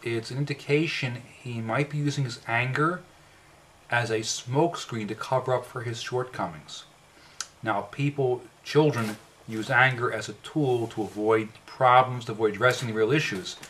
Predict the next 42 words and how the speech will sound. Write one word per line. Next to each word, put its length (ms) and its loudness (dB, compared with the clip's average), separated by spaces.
That's 140 -4
how 60 0
they 60 -2
cover 440 0
up 160 -4
their, 120 -6
for 280 -8
their 100 0
problems, 640 0
their 80 -10
shortcomings. 720 -6
And 380 4
it 140 -4
becomes 420 0
a 200 2
problem-solving 640 2
technique 300 -2
for 100 0
them, 140 0
which 140 -4
is 100 -4
very, 280 4
very 200 6
bad. 340 0
If 120 0
you've 100 2
got 100 8
a 40 4
problem 300 6
with 120 -6
anger 300 0
in 80 -6
your 120 -4
house, 520 0
it 80 -8
could 160 0
be 40 -6
your 100 -4
child 340 4
is 120 -8
doing 280 -2
this. 320 -8